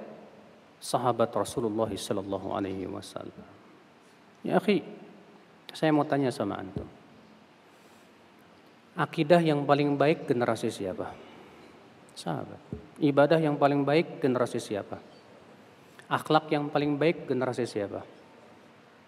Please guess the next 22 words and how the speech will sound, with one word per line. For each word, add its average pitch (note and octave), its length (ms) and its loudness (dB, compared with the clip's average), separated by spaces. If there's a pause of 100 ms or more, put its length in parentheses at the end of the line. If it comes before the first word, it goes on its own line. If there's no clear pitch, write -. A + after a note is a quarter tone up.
(420)
Muamalah C#3 680 4
dan C3+ 200 2
segala C3 320 2
macam C#3 440 0
yang B2+ 240 -2
sisi-sisi C3+ 560 -4
agama B2+ 600 2 (320)
yang C#3 160 0
paling D3+ 320 4
baik F3 280 4
mereka. G#3+ 600 4 (2250)
Maka F3 240 8
dari G3 240 8
itu C4+ 160 4
kalau F#3+ 320 6
ada F3+ 160 4
orang A3 240 8
yang G3+ 160 2
berkata G3+ 400 6
di G3+ 80 2
zaman F3+ 320 4
sekarang F#3 400 0